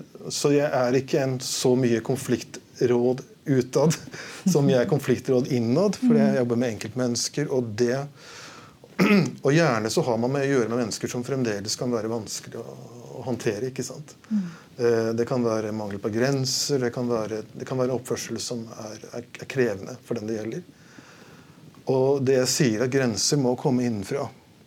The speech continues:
Speaker 2: Mm.
Speaker 1: Vi kan gjerne lage regler og, og liksom, hvordan skal vi la, hvordan skal vi håndtere, og fem steg, hvordan til å sette grenser for, for, for den det måtte være, men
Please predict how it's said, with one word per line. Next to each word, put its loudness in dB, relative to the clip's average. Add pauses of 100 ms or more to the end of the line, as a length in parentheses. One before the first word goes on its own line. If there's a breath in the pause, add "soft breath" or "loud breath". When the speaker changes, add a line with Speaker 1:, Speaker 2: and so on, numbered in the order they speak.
(180)
Speaker 2:
Mm. -4
Speaker 1:
Vi 2
kan 2
gjerne 2
lage 4
regler 2
og, 0 (160)
og 0
liksom, -2
hvordan 0
skal -4
vi -2
la, 2 (140)
hvordan -2
skal -4
vi 2
håndtere, 0
og -4 (460 loud breath)
fem 2
steg, 4
hvordan 2
til 0
å -2
sette 0
grenser 0
for, 2
for, -8
for 0
den 2
det 0
måtte -2
være, 0
men -6